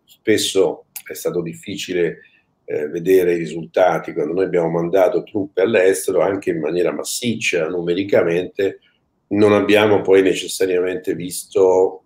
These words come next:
le compensazioni, ecco, il, il, la ricompensa, diciamo, in campo poi di, di sostegno rispetto ad altri,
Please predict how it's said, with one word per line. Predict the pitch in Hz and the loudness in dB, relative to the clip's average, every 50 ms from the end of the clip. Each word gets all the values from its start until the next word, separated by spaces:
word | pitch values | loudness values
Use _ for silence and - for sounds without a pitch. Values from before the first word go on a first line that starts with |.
| _ _ | _ _
le | - 82 82 82 | -12 -10 -8 -8
compensazioni, | 87 85 80 - - 87 80 - - 80 - - - - 110 98 87 78 71 73 82 | -8 -10 -10 -8 -8 -8 -8 -8 -10 -12 -10 -8 -2 0 2 2 2 0 -4 -4 -6
ecco, | 87 78 - - _ 78 73 71 | -6 -8 -8 -10 _ -18 -18 -18
il, | 71 71 - - - - - - | -18 -20 -20 -20 -20 -20 -20 -20
il, | 73 _ _ _ _ _ _ _ _ - - _ _ | -20 _ _ _ _ _ _ _ _ -20 -20 _ _
la | - - | -18 -18
ricompensa, | 85 82 - 92 92 92 131 - 117 110 95 87 - - - - - | -18 -12 -10 -10 -10 -6 0 2 4 4 4 2 0 -6 -10 -12 -12
diciamo, | - _ - - - 73 - 50 - - _ - 104 | -14 _ -16 -14 -14 -12 -14 -14 -18 -20 _ -20 -20
in | - _ | -20 _
campo | - - 80 85 82 - - - | -10 -10 -10 -10 -10 -14 -16 -16
poi | - - 78 80 87 85 80 | -12 -10 -8 -6 -6 -8 -10
di, | - 82 80 73 - _ _ _ _ _ _ _ _ _ _ _ | -10 -12 -12 -12 -14 _ _ _ _ _ _ _ _ _ _ _
di | - 92 | -12 -10
sostegno | - - 107 95 - - - - 110 104 101 98 98 98 92 | -6 -4 -4 -4 -4 -2 2 4 4 4 4 4 6 4 4
rispetto | 90 85 80 - - 95 90 - 92 | 4 0 -4 -4 -2 -2 -2 0 -2
ad | 85 87 | -2 0
altri, | 87 82 80 76 - - 82 80 76 73 71 | 0 0 0 -2 -6 -10 -12 -10 -10 -12 -14